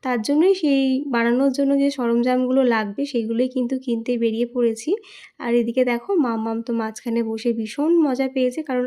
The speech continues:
আগের সপ্তাহে বৃষ্টি হওয়ার কারণে ওকে নিয়ে বেরাইনি। যাই হোক, প্রতি সপ্তাহতেই তো আমরা বেরাই, তো এই সপ্তাহতেই বা কেন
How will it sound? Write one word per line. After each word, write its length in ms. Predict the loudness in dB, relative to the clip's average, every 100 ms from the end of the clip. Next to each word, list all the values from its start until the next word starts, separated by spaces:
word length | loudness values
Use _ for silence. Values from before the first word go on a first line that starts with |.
| -4
আগের 260 | -4 -4
সপ্তাহে 360 | -4 -6 -2 -2
বৃষ্টি 300 | -2 -4 -2
হওয়ার 200 | 0 0
কারণে 300 | -2 -2 -2 -2
ওকে 160 | -2 -2
নিয়ে 260 | 0 0
বেরাইনি। 480 | 2 2 0 -2 -2 -6 -10 -20 -20 -10 -2
যাই 240 | 2 4
হোক, 140 | 4 2
প্রতি 260 | 0 2 2
সপ্তাহতেই 520 | 2 0 0 0 0
তো 80 | 2
আমরা 240 | 2 2 4
বেরাই, 320 | 4 4 2 0
তো 100 | -2 -2
এই 140 | -4 -2
সপ্তাহতেই 520 | -4 -4 -4 -2 0
বা 100 | -2
কেন 220 | -2 -2